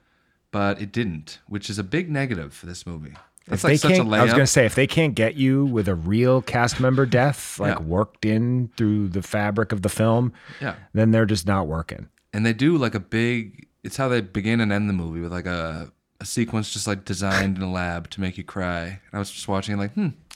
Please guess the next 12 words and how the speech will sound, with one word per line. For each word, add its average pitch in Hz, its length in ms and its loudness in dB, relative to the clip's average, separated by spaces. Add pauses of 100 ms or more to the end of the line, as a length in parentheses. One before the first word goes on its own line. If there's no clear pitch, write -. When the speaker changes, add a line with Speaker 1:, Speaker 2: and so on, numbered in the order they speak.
(120)
Speaker 1:
it's - 120 -20
not 175 80 -6
really 190 140 -4
working 208 260 -2
for 104 140 -4
me." 95 140 -4 (240)
Speaker 2:
Maybe 113 240 4
you've 131 240 4
reached 117 340 0
your, 98 540 2
like, 85 320 -2
Ankh 101 400 -2